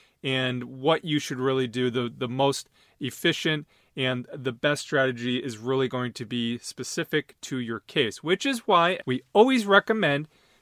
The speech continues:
that you work with and speak with a financial professional to figure out the strategy that best suits your case. You can always reach out to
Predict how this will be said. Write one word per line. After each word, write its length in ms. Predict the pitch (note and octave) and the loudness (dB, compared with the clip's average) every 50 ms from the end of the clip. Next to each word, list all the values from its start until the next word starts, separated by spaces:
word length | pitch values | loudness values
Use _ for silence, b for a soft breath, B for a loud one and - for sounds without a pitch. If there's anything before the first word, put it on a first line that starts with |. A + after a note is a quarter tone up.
| - | -6
that 160 | - C3 B2+ - | -4 -4 -4 -2
you 160 | C3 A#2+ A#2 | 0 -2 0
work 360 | A2 A2+ C#3+ F3 F#3 - - | 2 6 6 6 6 6 2
with 200 | D#3+ D#3 E3 D#3 | 2 2 2 0
and 180 | - C3+ A#2 - | -2 -6 -8 -8
speak 340 | - - - G#3+ - - - | -6 -2 -2 -2 -2 -2 -4
with 140 | E3 E3 - | -4 -2 -2
a 160 | D3 B2+ A#2 | -4 -4 -6
financial 460 | - - C3 B2+ B2+ B2+ - - B2 | -6 -6 -6 -4 -4 -6 -6 -8 -12
professional 760 | _ - C3+ - - - G#3+ G#3+ - - G#3 G#3+ G#3+ F#3+ b b b b b b b | _ -12 -14 -8 0 2 2 2 2 0 -2 -2 -2 -2 b b b b b b b
to 100 | - A#3+ | -8 -6
figure 380 | - - C4+ B3+ A3 A#3 G#3+ G3 | -4 -2 -2 2 4 6 8 8
out 160 | F#3 F#3 - | 8 8 6
the 100 | F#3 E3+ | 0 -6
strategy 640 | - - - F3 D#3 D#3+ D#3 C3+ D3 D3+ D#3 D3+ - _ - | -4 0 4 4 6 6 4 4 2 2 2 2 -2 _ -2
that 180 | D3+ D3 C#3 _ _ _ - | -2 -2 -2 _ _ _ 2
best 340 | C#3+ C3+ C3 - - - _ _ _ - | 2 2 2 0 -4 -18 _ _ _ -16
suits 500 | - - - C#3 B2 A#2+ - - - _ - | -12 -8 -4 -2 -2 -2 -4 -6 -20 _ -8
your 180 | B2 B2 A#2 | -6 -6 -6
case. 460 | - - - - C3+ A2+ F#2+ - - b b b b b b b b b b | -8 -8 0 0 0 0 0 -6 -12 b b b b b b b b b b
You 160 | - A#2+ A#2+ | -4 -4 -4
can 180 | - - B2+ A#2+ - | -4 -6 -8 -6 -2
always 420 | - C#3+ C#3+ D3+ D#3+ E3 D#3 C#3+ C#3+ | 2 4 6 6 6 6 4 2 2
reach 300 | D3+ E3+ F3 E3 - - - | 2 2 2 2 0 -2 2
out 300 | F3 F3+ E3 F#3 - - | 4 4 4 2 0 -6
to 200 | - - F#3+ - | -6 -6 -6 -4